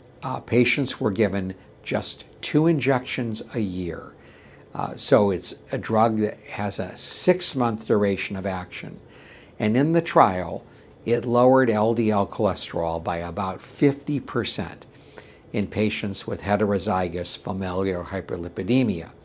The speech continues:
Uh, that's a really impressive result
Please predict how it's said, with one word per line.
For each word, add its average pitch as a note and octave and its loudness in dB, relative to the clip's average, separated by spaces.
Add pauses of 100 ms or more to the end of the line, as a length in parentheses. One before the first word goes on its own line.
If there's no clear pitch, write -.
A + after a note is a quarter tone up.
(800)
Uh, C3 -2 (200)
that's C3+ 4
a A2 8
really G#2 6
impressive F2+ -2
result F#2 0